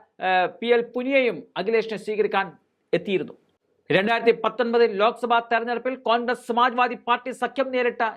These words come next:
ദയനീയ പരാജയത്തിന് ശേഷം തകർന്ന സൗഹൃദം രണ്ടായിരത്തി ഇരുപത്തിനാലിൽ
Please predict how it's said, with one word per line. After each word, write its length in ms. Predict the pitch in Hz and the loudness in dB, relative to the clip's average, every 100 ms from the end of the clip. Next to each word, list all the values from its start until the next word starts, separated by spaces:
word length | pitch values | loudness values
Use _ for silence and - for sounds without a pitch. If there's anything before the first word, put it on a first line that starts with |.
| 156 | 0
ദയനീയ 400 | 190 240 254 247 247 | 2 2 2 0 2
പരാജയത്തിന് 520 | 208 240 262 240 247 | 2 2 0 -6 -10
ശേഷം 360 | 220 240 240 233 | -4 -4 -4 -4
തകർന്ന 320 | 240 233 240 | -2 -2 -2
സൗഹൃദം 520 | - 254 277 247 175 - _ _ _ _ _ 113 | 0 0 0 -2 -4 -8 _ _ _ _ _ -4
രണ്ടായിരത്തി 640 | 170 208 214 214 220 156 - | -2 0 -2 -2 -6 -12 -10
ഇരുപത്തിനാലിൽ 800 | 180 226 220 190 190 247 208 | -4 -4 -2 -2 2 4 2